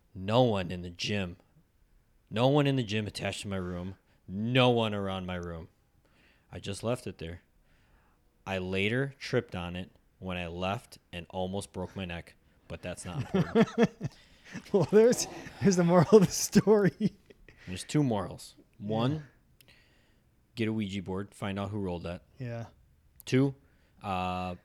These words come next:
Speaker 1: yeah, you shouldn't,
Speaker 2: That might
Speaker 1: you should, you should have picked it up.
Speaker 2: That might be a voodoo, a voodoo thing.
Speaker 1: Ooh, a voodoo band?
Speaker 2: Well, like, somebody had a voodoo,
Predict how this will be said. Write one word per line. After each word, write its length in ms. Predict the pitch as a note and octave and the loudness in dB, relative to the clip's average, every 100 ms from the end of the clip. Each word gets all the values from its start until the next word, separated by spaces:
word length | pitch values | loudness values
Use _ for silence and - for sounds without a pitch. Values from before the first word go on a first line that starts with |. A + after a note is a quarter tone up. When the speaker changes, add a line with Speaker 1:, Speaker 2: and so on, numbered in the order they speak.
| _ | _
Speaker 1:
yeah, 140 | G#2 | -12
you 140 | F#2 F#2 | -10 -8
shouldn't, 220 | - G2+ | -8 -4
Speaker 2:
That 80 | F3 | -2
might 200 | C4 C4 | 0 -2
Speaker 1:
you 140 | G#2 | -4
should, 160 | G2+ A#2 | -6 -6
you 140 | G#2 | -4
should 160 | G#2 G#2+ | -4 -6
have 80 | F#2+ | -6
picked 220 | F#2+ - | -10 -10
it 40 | D#2 | -12
up. 140 | B1 | -12
Speaker 2:
That 120 | D3+ | -10
might 180 | G3+ B3 | -6 -4
be 100 | C#3 | -4
a 80 | B2 | -6
voodoo, 580 | G#2+ D3 A#3+ F3 A#2+ A#2+ _ _ _ _ _ _ _ | -4 0 2 2 0 -8 _ _ _ _ _ _ _
a 60 | C#3 | -10
voodoo 340 | B2 F#3+ A#3+ | -2 0 0
thing. 300 | C#3 B2+ A#2+ C#3 | -2 -6 -6 -4
Speaker 1:
Ooh, 60 | |
a 40 | G#2+ | -2
voodoo 280 | G#2+ D3+ | 0 0
band? 340 | E3+ G#3+ A#3+ A3+ _ _ _ | 0 -2 -2 -8 _ _ _
Speaker 2:
Well, 240 | D3+ D3 | -4 -2
like, 220 | D3+ D3+ C#3 | 0 -2 0
somebody 300 | F3+ E3 D3 | 0 0 0
had 100 | C#3+ | -2
a 40 | |
voodoo, 320 | B2+ D#3 D3+ | 0 2 2